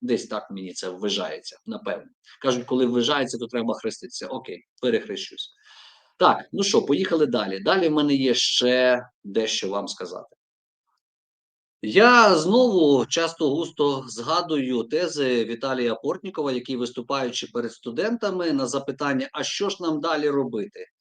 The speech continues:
е, сказав, що потрібно слухати тих, хто в дев'ятнадцятому році попереджали про війну, а не тих, хто в дев'ятнадцятому році з них ржав.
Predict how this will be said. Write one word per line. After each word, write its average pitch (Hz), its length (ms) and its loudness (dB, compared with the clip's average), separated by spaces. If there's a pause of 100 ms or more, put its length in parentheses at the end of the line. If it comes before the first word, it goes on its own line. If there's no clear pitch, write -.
(280)
е, 110 240 -10
сказав, 196 460 0
що - 320 -4
потрібно 180 440 -6
слухати 170 460 -2
тих, 202 320 -4
хто 156 300 0
в 127 100 -6
дев'ятнадцятому 151 840 -2
році 170 420 -2
попереджали 135 760 -2
про 156 220 -2
війну, 160 500 -4 (480)
а 127 100 0
не 123 160 4
тих, - 420 0
хто - 220 -4
в 113 80 -4
дев'ятнадцятому 123 840 -2
році 143 420 -2 (160)
з 95 180 -10
них 117 240 -2 (280)
ржав. 95 480 -6